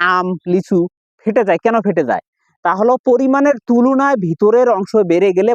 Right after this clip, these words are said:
বাইরের আবরণ ধরে রাখতে পারে না, তাই ফেটে যায়। আপনাকে আমি খুব সহজ করে বলতেছি, তা হলো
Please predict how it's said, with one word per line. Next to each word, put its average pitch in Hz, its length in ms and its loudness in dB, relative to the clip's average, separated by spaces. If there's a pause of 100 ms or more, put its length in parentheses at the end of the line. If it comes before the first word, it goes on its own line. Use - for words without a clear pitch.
বাইরের 170 280 0
আবরণ 170 380 0
ধরে 151 180 0
রাখতে - 220 -4
পারে 160 140 0
না, 220 100 -8
তাই 180 160 0
ফেটে 151 240 0
যায়। 87 120 -8 (380)
আপনাকে 220 360 -2
আমি 269 100 0 (100)
খুব 349 120 0 (140)
সহজ 269 280 2
করে 269 180 2
বলতেছি, 202 340 -2
তা 190 120 0
হলো 214 160 2